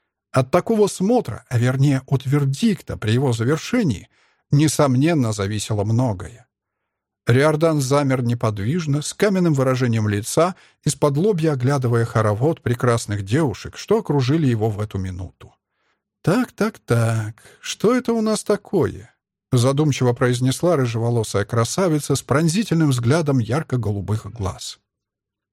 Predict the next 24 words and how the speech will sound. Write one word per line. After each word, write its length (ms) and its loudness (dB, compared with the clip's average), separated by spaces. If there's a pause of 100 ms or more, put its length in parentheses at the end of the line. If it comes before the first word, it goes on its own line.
(120)
«Я 240 4
где-то 300 0
видела 320 0
его, 180 2
Парси, 600 -4
но 160 2
не 120 4
могу 300 0
припомнить, 600 0
где», 360 -2 (640)
откликнулась 800 0
миниатюрная 640 -2
брюнетка 460 -2
с 80 -8
точёным 520 0
бюстом. 480 -8 (1040)
Риордан 540 2
мог 220 0
подсказать 520 0
Фрейлине, 560 -2
где 260 -4
они 160 0
встречались 640 -2
ранее. 440 -4